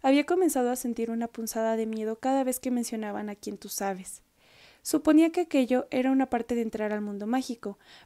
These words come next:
pero era mucho más agradable poder decir Voldemort sin preocuparse. «¿Cuál es tu equipo de Quidditch?», preguntó Ron. «Mm, no conozco ninguno», confesó Harry. «¿Cómo?».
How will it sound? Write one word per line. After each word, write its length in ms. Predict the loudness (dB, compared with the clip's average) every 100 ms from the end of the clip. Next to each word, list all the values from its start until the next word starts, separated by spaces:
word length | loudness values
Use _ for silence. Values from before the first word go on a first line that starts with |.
| 2
pero 160 | 4
era 140 | 6 6
mucho 280 | 4 2
más 200 | -2 0
agradable 480 | 0 0 0 0 -2
poder 440 | -4 -4 -2 -2 -2
decir 340 | -4 -2 -2
Voldemort 600 | -2 -2 -2 -4 -6 -8 -12
sin 200 | -4 -2
preocuparse. 680 | -2 -6 -6 -8 -8 -14 _ _ _ _ _ _ _ _ -20 _ _ _
«¿Cuál 160 | 4 4
es 100 | 4
tu 80 | 0
equipo 260 | -4 0
de 140 | 2 2
Quidditch?», 540 | -2 -4 -8 -14 -16 _ -6
preguntó 440 | -2 -2 -2 -4
Ron. 260 | -4 -8 -10 _ _ _ _ _ _ _ _ _
«Mm, 420 | 0 4 4 4
no 140 | 4 4
conozco 360 | 2 2 2
ninguno», 540 | -2 -2 2 2 2 -2 _
confesó 420 | -6 -4 -6 -6 -4
Harry. 300 | -4 -4 -6 _ _ _ _ _ _ _ _ _ _ _ _ _ _ _ 0
«¿Cómo?». 500 | 6 6 6 2 -2